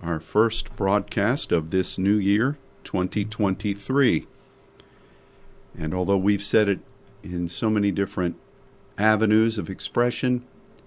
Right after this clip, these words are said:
we declare over all of you <clears throat>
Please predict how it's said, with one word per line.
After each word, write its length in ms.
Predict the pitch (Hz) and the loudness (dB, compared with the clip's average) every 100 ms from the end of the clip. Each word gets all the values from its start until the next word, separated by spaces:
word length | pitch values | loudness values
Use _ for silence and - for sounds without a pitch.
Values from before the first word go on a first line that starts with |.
| - - - - - _ - | -20 -20 -20 -20 -20 _ -6
we 200 | 101 117 | -2 0
declare 500 | 104 - 113 107 101 | -2 2 6 6 6
over 380 | 95 92 90 87 - | 2 0 -2 -2 0
all 300 | 117 110 98 | 4 4 2
of 100 | 82 | -2
you 240 | 76 - - _ | -6 -6 -16 _
<clears throat> 100 | - | -14